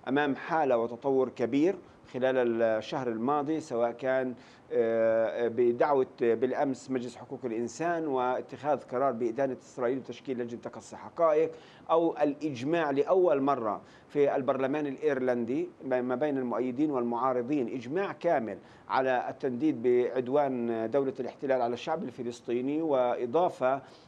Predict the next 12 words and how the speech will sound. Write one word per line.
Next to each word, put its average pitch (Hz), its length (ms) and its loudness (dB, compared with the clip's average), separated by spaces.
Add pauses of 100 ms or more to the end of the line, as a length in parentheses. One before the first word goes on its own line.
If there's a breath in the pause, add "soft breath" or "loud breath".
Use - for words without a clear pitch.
(120)
إلى، 131 400 2
آه، 120 720 4
المطالبة، 135 680 0
آه، 131 320 2 (400)
بدعم 123 800 2
حقوق 135 280 -10
الشعب 131 260 -6
الفلسطيني 127 500 -6
في 120 100 -12
القدس 131 340 -4
وقطاع 123 360 -4
غزة 131 460 0